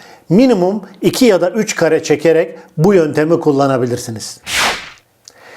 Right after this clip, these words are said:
Gelelim sürprizlerimize. Nereden çıktı bu sürpriz derseniz,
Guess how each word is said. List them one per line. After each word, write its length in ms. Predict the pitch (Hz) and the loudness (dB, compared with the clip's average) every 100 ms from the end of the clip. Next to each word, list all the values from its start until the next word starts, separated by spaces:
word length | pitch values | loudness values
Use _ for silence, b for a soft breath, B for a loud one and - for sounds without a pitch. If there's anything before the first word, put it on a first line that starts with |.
| B B | B B
Gelelim 520 | 160 254 202 180 196 | 2 4 4 2 0
sürprizlerimize. 920 | - 165 - 143 127 135 127 120 117 - - _ _ B B B B 135 | 0 0 2 0 2 0 0 -2 -4 -6 -18 _ _ B B B B 0
Nereden 500 | 151 214 240 240 185 | 2 2 2 0 0
çıktı 380 | - - 151 | -4 -2 0
bu 80 | 139 | 0
sürpriz 440 | - 135 139 139 160 | 0 -2 2 2 2
derseniz, 600 | 208 202 143 165 - | 0 -2 -6 -6 -8